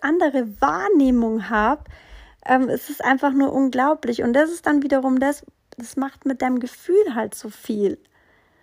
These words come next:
Und mit diesem Gefühl kommst du automatisch wieder auf eine höhere Energiefrequenz und das ist diese Energiefrequenz, die du brauchst, die dir Dinge kreieren. Und da ist es jetzt wieder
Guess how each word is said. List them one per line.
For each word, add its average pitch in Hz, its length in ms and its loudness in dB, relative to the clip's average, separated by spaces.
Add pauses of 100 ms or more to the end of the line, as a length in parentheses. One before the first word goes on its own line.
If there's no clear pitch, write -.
(440)
Und 254 240 4
mit 415 280 2
diesem 294 320 2
Gefühl 349 640 4
kommst - 400 -6
du - 100 -14
automatisch 285 800 2
wieder 247 280 0
auf 247 140 -2
eine 226 380 -2
höhere 254 360 0
Energiefrequenz 254 1300 -2
und 214 260 -4 (220)
das 339 360 2
ist - 240 -10
diese 269 340 -2
Energiefrequenz, 240 1080 -4
die 214 140 -10
du 196 200 -10
brauchst, 240 580 0 (520)
die 269 220 2
dir 233 220 0
Dinge 247 500 0
kreieren. 220 920 -2 (360)
Und 220 80 0
da 285 240 6
ist 285 100 -2
es 277 160 -8
jetzt - 320 -4
wieder 247 480 0